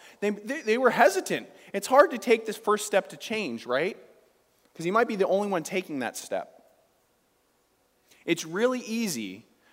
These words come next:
to piggyback on someone else's movement or something they're already accomplishing.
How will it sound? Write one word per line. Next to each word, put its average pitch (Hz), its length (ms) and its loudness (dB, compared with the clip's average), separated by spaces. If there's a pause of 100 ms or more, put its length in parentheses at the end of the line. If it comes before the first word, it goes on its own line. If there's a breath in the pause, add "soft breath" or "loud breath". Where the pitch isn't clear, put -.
(160 soft breath)
to 156 100 -6
piggyback 165 640 0
on 131 120 -4
someone 156 320 -6
else's 131 340 -6
movement 143 540 -4
or 123 80 -10
something 135 340 -8
they're 117 140 -4
already 113 280 -4
accomplishing. 98 640 -12